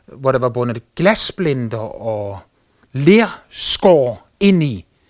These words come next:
Så når hans ryg blev pisket, så profeten, han siger et sted, at det er som en oppløjet pløjemark.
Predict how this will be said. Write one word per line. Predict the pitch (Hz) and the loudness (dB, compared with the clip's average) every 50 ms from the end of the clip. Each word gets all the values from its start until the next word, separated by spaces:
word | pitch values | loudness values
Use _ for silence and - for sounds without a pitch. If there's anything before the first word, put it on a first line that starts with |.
| _ _ _ _ | _ _ _ _
Så | - - - 160 151 | -12 -6 -2 0 0
når | 147 143 139 135 131 127 131 127 98 76 - | 2 2 2 4 4 2 2 0 -2 -8 -12
hans | - - 160 156 139 - - - - | -10 -8 -6 -6 -4 -6 -2 0 0
ryg | 233 226 - | 0 0 0
blev | - 185 170 160 | 0 0 0 0
pisket, | 151 - - 233 - - - 185 156 - | 0 -2 -4 -2 -2 -2 -4 -4 -6 -6
så | - - - 170 165 165 - - - - - - _ _ _ | -6 -4 -2 0 0 0 -2 -6 -14 -20 -20 -20 _ _ _
profeten, | - 175 - - 254 233 - 196 | -4 -2 0 0 -2 -2 -2 -4
han | 165 185 196 190 | -4 -4 -2 -2
siger | - - 202 196 | -2 0 2 0
et | 180 - | 0 0
sted, | - - 175 175 190 196 - | 0 0 0 2 2 0 -2
at | - 156 147 - _ _ _ - | -4 -6 -8 -8 _ _ _ 2
det | 180 185 170 170 | 2 4 4 2
er | 180 | 2
som | - - - 175 165 | 0 0 -2 -2 -4
en | 151 156 - _ - | -6 -8 -8 _ -2
oppløjet | 202 202 - - - - 185 160 139 131 127 120 120 120 - - _ _ _ _ _ _ _ _ _ _ _ _ _ _ - | -2 -2 -2 -8 -14 -8 -6 -4 -2 -2 -2 -4 -6 -8 -10 -16 _ _ _ _ _ _ _ _ _ _ _ _ _ _ -4
pløjemark. | - 175 151 180 196 185 175 120 - 95 - - - | -2 0 0 2 0 -2 -2 -4 -6 -10 -14 -20 -20